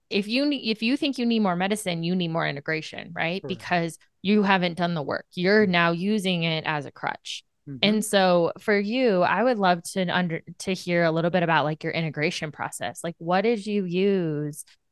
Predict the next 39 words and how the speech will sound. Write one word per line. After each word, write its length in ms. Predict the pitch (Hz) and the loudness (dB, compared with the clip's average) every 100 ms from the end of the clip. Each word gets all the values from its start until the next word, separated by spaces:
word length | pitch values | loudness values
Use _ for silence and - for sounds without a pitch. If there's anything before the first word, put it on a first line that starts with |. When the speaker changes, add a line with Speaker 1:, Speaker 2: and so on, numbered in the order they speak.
| - | -8
Speaker 1:
and 140 | 160 | -8
how, 320 | - 185 180 | -2 2 2
like, 200 | 170 170 | 0 -4
the 80 | - | -8
tools 520 | - - 175 165 170 | -10 -4 0 2 2
you 80 | 170 | -2
cultivated 720 | - 185 180 165 139 135 156 - _ _ _ _ _ _ _ _ - | -4 -4 -2 0 0 0 -2 -2 _ _ _ _ _ _ _ _ -8
to 360 | - 240 262 247 | -2 0 2 2
integrate 560 | 190 190 175 165 151 | 2 0 0 -2 -2
some 180 | - 175 | -6 -6
of 80 | 165 | -4
those 420 | 160 156 160 151 - - _ | -2 -2 -2 -6 -12 -20 _
profound 420 | 175 160 156 147 | -8 -4 -4 -4
moments 440 | 147 143 139 147 - | -2 -4 -4 -8 -6
in 120 | 160 | -6
your 140 | 143 | -4
life? 420 | 131 101 - - _ _ _ _ _ _ _ _ _ _ _ _ - | -6 -6 -10 -20 _ _ _ _ _ _ _ _ _ _ _ _ -8
Speaker 2:
So, 280 | 143 135 | -6 -6
uh, 240 | 151 165 165 | -8 -10 -8
that's 180 | 160 165 | -8 -8
a, 40 | |
that's 220 | 156 - | -8 -10
a 20 | - | -10
great 200 | 131 113 | -12 -10
question. 320 | 131 - - | -14 -14 -18
And, 160 | 131 127 | -16 -14
and, 160 | 135 127 | -14 -14
and 100 | 139 | -14
again, 240 | 131 139 120 _ _ _ _ _ - | -12 -10 -12 _ _ _ _ _ -12
one 160 | 135 | -8
of 80 | 170 | -6
the 80 | 143 | -6
biggest 480 | 120 143 - 139 - | -6 -8 -8 -10 -10
works 340 | 113 135 - | -8 -8 -8
for 160 | - 120 | -14 -10
me 320 | 131 135 123 117 117 | -8 -6 -8 -12 -18
was 440 | - 123 123 110 - | -12 -8 -8 -10 -16
the 180 | 117 120 | -14 -12
addiction, 420 | 113 131 - 117 | -8 -10 -10 -20